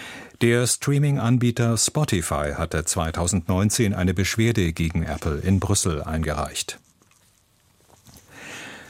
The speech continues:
Bundeskanzler Scholz hat die Hoffnung geäußert, dass der australische WikiLeaks-Gründer Assange nicht von Großbritannien an die U S A ausgeliefert wird.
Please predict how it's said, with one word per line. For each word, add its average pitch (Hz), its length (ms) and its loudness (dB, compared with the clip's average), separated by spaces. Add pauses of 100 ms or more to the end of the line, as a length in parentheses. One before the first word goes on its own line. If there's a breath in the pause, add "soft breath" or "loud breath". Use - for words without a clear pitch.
(180 loud breath)
Bundeskanzler 139 680 2
Scholz 151 360 2
hat 107 180 0
die 98 120 2
Hoffnung 113 380 2
geäußert, 110 580 2
dass 113 160 0
der 98 220 0
australische 113 880 0
WikiLeaks-Gründer 117 1080 2
Assange 101 580 2
nicht 120 340 0
von 117 180 4
Großbritannien 101 840 2
an 78 200 0
die 80 180 -2
U 85 200 -4
S 82 200 0
A 92 240 0
ausgeliefert 90 720 0
wird. 78 340 -4